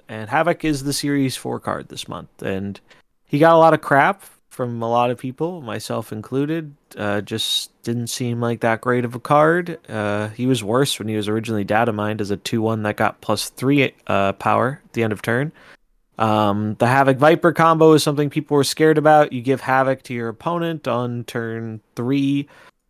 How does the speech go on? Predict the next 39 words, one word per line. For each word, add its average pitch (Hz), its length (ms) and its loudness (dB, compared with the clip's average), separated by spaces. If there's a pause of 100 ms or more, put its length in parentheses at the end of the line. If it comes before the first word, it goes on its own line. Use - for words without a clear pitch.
(120)
uh, 104 360 2
and 107 400 -2
then 110 240 0
they 107 380 0
are 101 160 -2
stuck - 360 -2
at 107 280 0
that 107 220 -2
energy 120 380 -2
for 117 160 -6
the 113 120 -4
rest 120 160 0
of 120 120 -6
the 113 80 -6
game. 120 380 -2 (120)
Havoc 113 300 -2
gets 107 200 -4
big, 123 260 2
though, 113 360 2
so - 180 -12
you 104 80 -6
need 107 180 -6
to, 107 80 -4
like, 101 220 -8
Shang 110 420 -4
or 104 60 -6
Shadow 107 300 0
King 104 180 -8
him, 107 160 -6
'cause, 104 260 -4 (500)
I 135 60 -2
mean, 120 160 2
if 113 100 -2
you 123 80 2
send 139 220 2
Havoc 131 320 2
over 127 260 6
on 117 200 0
three, 120 520 0